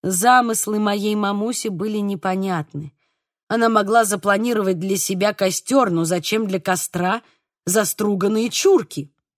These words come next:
Если бы она разбросала их возле колодца, был бы шанс, что преступник о них споткнется. Но у сарая... На всякий случай... Мы решили только притвориться, что идем спать,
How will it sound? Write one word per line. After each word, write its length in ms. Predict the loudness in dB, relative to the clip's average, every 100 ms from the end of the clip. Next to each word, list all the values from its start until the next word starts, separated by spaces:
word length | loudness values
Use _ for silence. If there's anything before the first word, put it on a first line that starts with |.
| _ _ _ _ 2
Если 360 | 4 4 2
бы 140 | 4 4
она 240 | 6 4
разбросала 640 | 2 0 0 2 2 2
их 160 | 0 -2
возле 280 | -4 -2 -4
колодца, 480 | -2 0 0 -2 -4
был 160 | -4
бы 140 | -4 -4
шанс, 380 | 0 0 0 -6 -18 -12
что 220 | 0 0
преступник 640 | 0 -2 0 0 0 0
о 80 | 0
них 180 | 2 0
споткнется. 880 | -2 -2 -2 -2 0 -2 -4 -8 -10 _ _ _ -2
Но 220 | 0 2
у 80 | 2
сарая... 800 | 0 0 2 4 4 4 -4 -12 _ _ _ _ _ _ _ _
На 100 | -8
всякий 320 | -2 -2 0 -2
случай... 560 | 2 2 2 -2 -8 _ _ _ 2
Мы 140 | 4
решили 320 | 4 2 0
только 300 | 0 -4 -4
притвориться, 680 | -6 -4 0 2 0 -4 -10
что 260 | -10 -6 -4
идем 220 | -4 -6
спать, 400 | -4 -2 -2